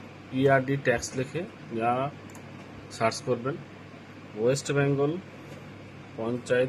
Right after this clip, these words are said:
প্রপার্টি যে ট্যাক্স, এটায় আপনারা ক্লিক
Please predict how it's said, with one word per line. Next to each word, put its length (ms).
প্রপার্টি 580
যে 100
ট্যাক্স, 500
এটায় 260
আপনারা 420
ক্লিক 200